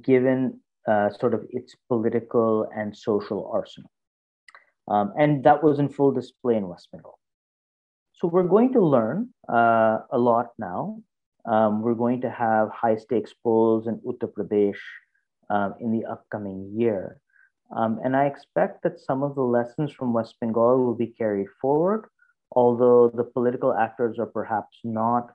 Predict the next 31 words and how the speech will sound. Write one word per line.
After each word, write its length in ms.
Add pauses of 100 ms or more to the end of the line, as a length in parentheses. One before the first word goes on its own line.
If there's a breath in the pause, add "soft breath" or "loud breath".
(100)
as 540 (260)
charismatic 760 (100)
or 180
as 100 (100)
popular 460
as 140
Mamata 380
Banerjee 600
in 100
the 80
opposition 600 (120)
in 220
U 140
P. 160 (880 soft breath)
But 140
we'll 160
got, 320
we'll 180
get 240
to 60
sort 180
of 160
understand 840 (140)
how 180
much 480 (760)
these 320 (160)
kinds 520
of 340
appeals 580
and 200
tactics 600